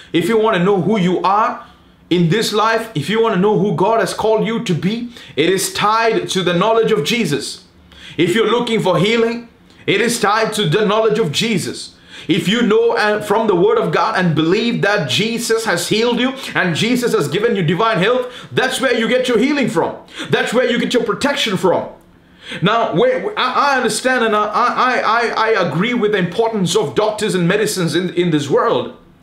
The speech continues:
But doctors are not the first thing that I look for.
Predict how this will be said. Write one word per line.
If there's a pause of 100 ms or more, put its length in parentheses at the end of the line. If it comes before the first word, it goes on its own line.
(420)
But
doctors
are
not
the
first
thing
that
I
look
for.